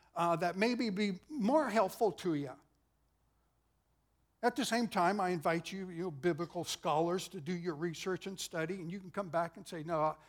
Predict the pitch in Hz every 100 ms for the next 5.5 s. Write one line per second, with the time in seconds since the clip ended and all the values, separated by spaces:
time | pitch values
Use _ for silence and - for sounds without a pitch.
0 | _ - 165 170 165 147 180 160 156 147
1 | 151 139 196 226 247 220 233 226 196 196
2 | 185 - - 220 185 - 202 202 175 180
3 | 196 - 165 - _ _ _ _ _ _
4 | _ _ _ _ _ _ _ 196 214 220
5 | 147 185 180 -